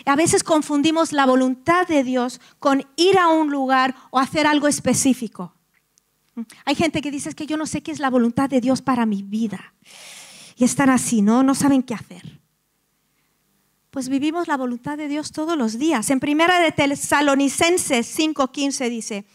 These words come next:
"Mirad que ninguno devuelve a otro mal por mal,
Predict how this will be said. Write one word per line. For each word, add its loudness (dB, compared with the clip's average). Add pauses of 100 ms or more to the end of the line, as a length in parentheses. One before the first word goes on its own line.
(280)
"Mirad 4
que 2
ninguno 2 (100)
devuelve 0
a 2
otro -2
mal -2
por -2
mal, -2